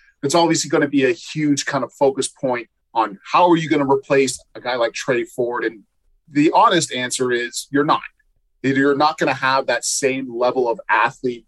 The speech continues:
at that position, or even if you do,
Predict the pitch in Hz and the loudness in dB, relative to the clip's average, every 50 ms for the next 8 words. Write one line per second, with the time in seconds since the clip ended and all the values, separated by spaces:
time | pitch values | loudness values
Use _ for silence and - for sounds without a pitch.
0 | _ - 110 113 113 - - 117 110 - - - 113 - 110 123 123 - - 170 | _ 0 0 0 0 0 -2 -2 -2 -2 -6 -10 -12 -6 -4 -4 -2 0 0 0
1 | 180 190 196 - _ _ - 156 165 190 202 202 196 190 - 165 160 147 131 127 | 0 0 -2 -6 _ _ 2 2 4 4 4 2 0 0 -2 -4 -6 -6 0 0
2 | 160 196 220 202 165 143 127 123 | 2 4 4 6 4 4 4 0